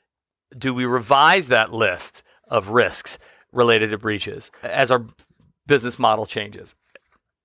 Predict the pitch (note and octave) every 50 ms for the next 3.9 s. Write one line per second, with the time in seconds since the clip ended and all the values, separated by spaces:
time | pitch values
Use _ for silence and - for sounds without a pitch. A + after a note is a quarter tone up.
0 | _ _ - A2 G#2+ G#2+ - C3+ C3+ A#2+ A#2+ - - D#3 D3 C#3 - - A#2 G2+
1 | G2 G#2 - - - C3+ C3 B2 C3+ C#3 C#3 B2 C#3 C#3+ D#3+ D3+ E3 D#3 - D#3+
2 | D#3+ E3 D#3 D#3 D3+ D#3 D#3 - - E3+ E3+ D#3 D#3 D3+ C3+ - E3 D#3+ - F3+
3 | E3+ - F#3 F3+ F#3 F#3+ G3 G#3+ A3+ G3 C3+ A2 G2 - - - -